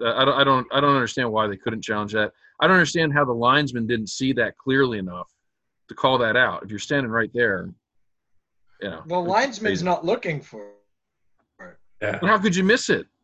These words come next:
Speaker 1: The goal,
Speaker 2: But
Speaker 1: the
Speaker 2: the
Speaker 1: goal,
Speaker 2: linesman's
Speaker 1: the
Speaker 2: not
Speaker 1: linesman
Speaker 2: looking for it because he has goal line technology. It's not the linesman's fault. That's not, he, he doesn't have to worry about that anymore.
Speaker 3: Well, the, the official, all he had to do, he just kept pointing at the watch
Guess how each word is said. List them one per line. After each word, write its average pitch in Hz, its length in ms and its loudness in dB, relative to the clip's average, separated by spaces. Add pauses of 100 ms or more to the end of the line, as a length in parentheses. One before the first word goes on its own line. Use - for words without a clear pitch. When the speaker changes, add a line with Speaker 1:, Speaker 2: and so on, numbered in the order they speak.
(140)
Speaker 1:
The 170 120 0
goal, 202 220 4
Speaker 2:
But 175 100 0
Speaker 1:
the 214 140 4
Speaker 2:
the 233 60 0
Speaker 1:
goal, 254 100 4
Speaker 2:
linesman's 277 400 4
Speaker 1:
the 233 60 6
Speaker 2:
not 254 180 4
Speaker 1:
linesman 311 100 4
Speaker 2:
looking 294 280 -2
for 185 320 4
it 208 120 -4
because 226 320 0
he 240 120 -6
has 233 180 2
goal 185 340 0
line 196 220 -2 (1040)
technology. 226 640 -4
It's 135 100 -12
not 302 160 -8
the 165 80 -6
linesman's 147 500 -6
fault. 233 320 -2 (220)
That's 233 240 -4
not, 208 260 0 (200)
he, 185 120 -14 (100)
he 233 80 -4
doesn't 240 200 2
have 220 160 -2
to 160 100 0
worry 175 420 4
about 135 320 -2
that 120 140 -2
anymore. 95 440 -14 (1500)
Speaker 3:
Well, 294 160 2
the, 302 120 4 (160)
the 156 160 6
official, 170 400 4
all 151 240 6
he 175 160 8
had 175 120 8
to 139 100 2
do, 135 220 8
he 151 100 6
just 185 220 6
kept - 220 0
pointing 160 320 6
at 135 100 2
the 120 100 0
watch 139 600 2